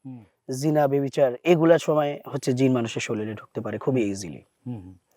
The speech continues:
Speaker 1: তাহলে এই কথা, তার মানে আমরা বুঝলাম যে আমাদের পবিত্র থাকতে হবে,
Speaker 2: জি, জি,
Speaker 1: অশ্লীলতা থেকে
Speaker 2: অবশ্যই।
Speaker 1: দূরে থাকতে হবে,
Speaker 2: জি।
Speaker 1: পাক পবিত্র থাকতে হবে। আচ্ছা, আমার কাছে একটা প্রশ্ন, মানে এটা একটু সিলি হবে
Speaker 2: জি,
Speaker 1: বিষয়টা,
Speaker 2: জি।
Speaker 1: সেটা হলো যে একটা জিন মানে এত কষ্ট করলো কেন? মানে ওই পঞ্চাশটা দিন তার পিছনে লেগে থাকলো,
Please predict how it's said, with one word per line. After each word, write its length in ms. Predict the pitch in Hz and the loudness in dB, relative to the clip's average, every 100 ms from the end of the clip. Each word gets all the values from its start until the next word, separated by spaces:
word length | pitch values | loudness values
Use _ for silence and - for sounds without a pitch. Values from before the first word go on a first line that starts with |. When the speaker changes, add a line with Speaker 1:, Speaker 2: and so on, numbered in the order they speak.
| _ _ 139 | _ _ -2
Speaker 1:
তাহলে 120 | 160 | 2
এই 100 | 165 | 4
কথা, 200 | 160 135 | 4 4
তার 160 | 156 170 | 4 2
মানে 160 | 190 | 4
আমরা 200 | 175 185 | 6 6
বুঝলাম 320 | 175 180 190 190 | 4 4 2 4
যে 80 | 175 | 4
আমাদের 240 | 175 175 | 6 2
পবিত্র 320 | 175 170 156 170 | 2 0 2 0
থাকতে 260 | 156 - 156 | 0 -4 -2
হবে, 120 | 147 | 2
Speaker 2:
জি, 60 | |
জি, 100 | 143 | 4
Speaker 1:
অশ্লীলতা 320 | 139 147 151 131 | 4 6 6 6
থেকে 40 | |
Speaker 2:
অবশ্যই। 280 | 120 151 143 | 4 2 0
Speaker 1:
দূরে 180 | 139 143 | 0 0
থাকতে 280 | 139 - 139 | -2 0 2
হবে, 180 | 135 143 120 | 2 -2 -4
Speaker 2:
জি। 140 | 120 104 _ _ | -8 -10 _ _
Speaker 1:
পাক 140 | 135 139 | 6 6
পবিত্র 260 | 147 131 131 | 2 -2 -4
থাকতে 280 | 127 127 - | -6 -6 -4
হবে। 140 | 131 131 | -4 0
আচ্ছা, 260 | 165 202 135 - _ _ _ | 6 8 8 4 _ _ _
আমার 160 | 143 180 | 2 2
কাছে 160 | 185 196 | 4 2
একটা 140 | 175 | 2
প্রশ্ন, 340 | 180 175 165 - | 2 4 2 0
মানে 180 | 120 135 147 | -4 0 0
এটা 140 | 147 | 2
একটু 160 | 165 165 | 0 0
সিলি 260 | - 185 185 | 0 4 6
হবে 240 | 147 127 | 4 2
Speaker 2:
জি, 120 | 165 | 0
Speaker 1:
বিষয়টা, 240 | 139 143 143 | 2 4 6
Speaker 2:
জি। 100 | 131 | 4
Speaker 1:
সেটা 200 | 127 165 190 | 0 2 4
হলো 140 | 202 | 4
যে 140 | 196 202 - _ _ _ - | 4 2 0 _ _ _ -2
একটা 160 | 156 185 | 4 4
জিন 300 | 143 202 220 | 4 2 4
মানে 160 | 202 190 | 4 4
এত 180 | 165 220 214 | 4 4 6
কষ্ট 220 | 196 - | 4 4
করলো 300 | 185 190 180 | 2 4 4
কেন? 160 | 170 156 | 4 2
মানে 180 | 117 127 | 0 0
ওই 140 | 151 160 | 0 2
পঞ্চাশটা 540 | - 175 185 180 185 | 2 2 4 4 4
দিন 180 | 160 185 185 | 4 2 -2
তার 200 | - 160 | 2 2
পিছনে 300 | 170 160 175 | 2 -6 2
লেগে 200 | 143 147 | 4 4
থাকলো, 320 | 147 175 135 | 4 0 0